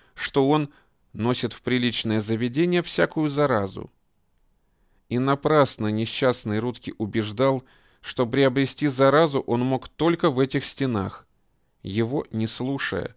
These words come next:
с позором выставили из заведения. Георгий Карлович страшно испугался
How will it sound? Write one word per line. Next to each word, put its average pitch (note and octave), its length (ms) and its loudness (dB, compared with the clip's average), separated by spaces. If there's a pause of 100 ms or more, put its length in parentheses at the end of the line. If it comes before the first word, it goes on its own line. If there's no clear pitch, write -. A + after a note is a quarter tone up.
(260)
с - 160 -12
позором D#3 600 2
выставили C3 580 -2
из A#2 140 0
заведения. G#2 840 -2 (2500)
Георгий A2 440 -4
Карлович A#2+ 600 -2
страшно B2+ 480 -4
испугался A2+ 960 -4